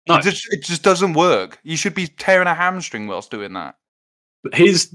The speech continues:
Speaker 1: like, distance covered per game should be, like, single digits. All he should do is roam around the middle of the pitch waiting for a cross.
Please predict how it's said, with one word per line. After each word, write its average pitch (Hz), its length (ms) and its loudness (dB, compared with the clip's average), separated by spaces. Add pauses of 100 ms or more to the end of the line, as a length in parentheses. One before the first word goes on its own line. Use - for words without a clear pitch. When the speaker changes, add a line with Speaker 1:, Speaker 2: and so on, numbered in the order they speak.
(120)
Speaker 1:
like, 139 260 2
distance - 380 0
covered 120 300 2
per 120 160 2
game 107 280 0
should 110 160 -2
be, 113 120 0
like, 104 220 -4
single 120 400 0
digits. - 680 -10 (180)
All 143 200 6
he 143 80 6
should 139 160 0
do 135 120 4
is 120 140 2
roam 123 460 4
around 117 300 2
the 113 40 -4
middle 117 180 0
of 110 60 -2
the 107 80 -4
pitch 107 320 -4
waiting 104 220 -4
for 98 120 -12
a 95 60 -10
cross. - 480 -14